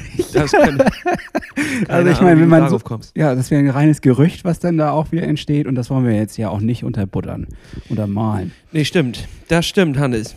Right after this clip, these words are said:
Speaker 1: Wie
Speaker 2: Äh.
Speaker 1: war deine Woche? Wie fühlst du dich? Was ist los? Erzähl mir alles. Ich bin hier, um dir zuzuhören.
Speaker 2: Ja, und, äh, ich sag dir, ich bin,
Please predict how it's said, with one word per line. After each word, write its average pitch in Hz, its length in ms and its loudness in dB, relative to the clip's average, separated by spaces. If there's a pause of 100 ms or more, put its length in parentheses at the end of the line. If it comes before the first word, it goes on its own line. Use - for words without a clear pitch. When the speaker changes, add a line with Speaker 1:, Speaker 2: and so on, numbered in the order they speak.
(120)
Speaker 1:
Wie 180 80 0
Speaker 2:
Äh. 175 60 -2
Speaker 1:
war 185 100 4
deine 190 300 0
Woche? 180 340 0
Wie 170 120 -2
fühlst 208 320 -4
du 175 60 -4
dich? 151 280 -2
Was 160 160 -4
ist 156 220 -6
los? 165 420 -2
Erzähl 175 320 -4
mir 156 200 -2
alles. 127 480 -8
Ich - 240 -10
bin 165 200 -4
hier, 165 420 -6 (200)
um 131 180 -8
dir 156 240 -6
zuzuhören. 113 600 -10
Speaker 2:
Ja, 123 340 -4 (260)
und, 120 300 -8
äh, 113 160 -10
ich - 160 -16
sag 143 200 -8
dir, 117 200 -4
ich 139 200 -8
bin, 127 320 0